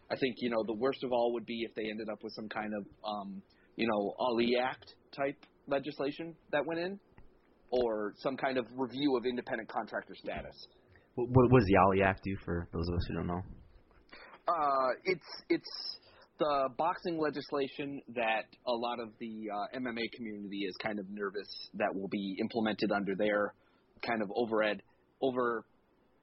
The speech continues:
Speaker 1: overarching. It's hard to even get into all the way. There's a great show with John McCarthy and some people talking about it, like a legislator, and he gives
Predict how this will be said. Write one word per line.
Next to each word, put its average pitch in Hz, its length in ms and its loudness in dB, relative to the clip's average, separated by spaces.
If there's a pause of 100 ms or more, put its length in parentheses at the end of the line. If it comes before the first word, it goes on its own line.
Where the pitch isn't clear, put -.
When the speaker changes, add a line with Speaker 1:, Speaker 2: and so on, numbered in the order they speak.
(680)
Speaker 1:
overarching. 165 800 -2 (460)
It's - 120 -20
hard 185 180 -8
to 156 60 -8
even 127 180 -8
get 117 160 -6
into 120 360 -8
all 104 100 -2
the 101 80 -8
way. 98 120 -8 (100)
There's 180 180 0
a 180 40 4
great 214 260 -2
show 220 80 4
with 156 140 0
John 151 180 -2
McCarthy 110 460 -8
and 98 160 -14
some 107 140 -12
people 107 280 -10
talking 101 380 -8
about 101 280 0
it, 101 120 -2 (280)
like 110 200 -2
a 107 40 2
legislator, 104 640 0 (260)
and 123 180 0
he 160 100 2
gives 147 180 2